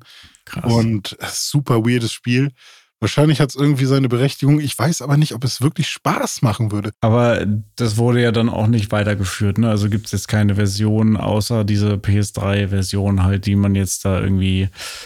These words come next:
Speaker 2: Ja,
Speaker 1: gestreamt
Speaker 2: genau.
Speaker 1: auf P S fünf spielen kann.
Speaker 2: Ja, genau. Also was anderes habe ich dazu
Speaker 1: Ja.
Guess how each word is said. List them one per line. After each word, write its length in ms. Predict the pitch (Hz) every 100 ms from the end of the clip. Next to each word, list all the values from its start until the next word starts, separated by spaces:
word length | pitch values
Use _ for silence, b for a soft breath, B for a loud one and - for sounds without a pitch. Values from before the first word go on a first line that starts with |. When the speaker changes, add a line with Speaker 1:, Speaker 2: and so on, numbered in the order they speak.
| B B
Speaker 2:
Ja, 200 | 127 123 113
Speaker 1:
gestreamt 520 | 117 135 139 143 135
Speaker 2:
genau. 100 | 101
Speaker 1:
auf 180 | 120 -
P 140 | 120
S 80 | 113
fünf 320 | 131 120 110
spielen 340 | - 104 101
kann. 320 | 95 98 95 90 _ _ _ _ _ _ _ 131
Speaker 2:
Ja, 180 | 135
genau. 400 | 120 117 104 92 -
Also 480 | 117 120 113 110 107
was 140 | 107 -
anderes 380 | 127 127 113
habe 160 | 123 110
ich 60 | 104
dazu 500 | 110 - 117 113 - -
Speaker 1:
Ja. 200 | 104